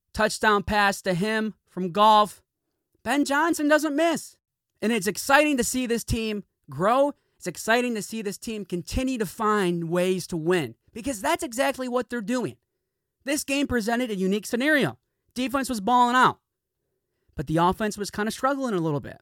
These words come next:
Even last year, I don't feel like the offensive line got shuffled like it did on Sunday.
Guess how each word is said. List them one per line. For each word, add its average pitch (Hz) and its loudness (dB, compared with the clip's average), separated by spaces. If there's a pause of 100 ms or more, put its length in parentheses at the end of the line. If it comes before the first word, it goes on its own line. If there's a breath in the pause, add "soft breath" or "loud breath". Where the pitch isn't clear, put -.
(280)
Even 277 0
last 277 0
year, 196 0
I 175 2
don't 214 -2
feel 254 -4
like 247 0
the - -4
offensive 214 0
line 214 2
got 185 2
shuffled 214 -2
like 180 -4
it 170 -2
did 208 -2
on 196 0
Sunday. 180 -4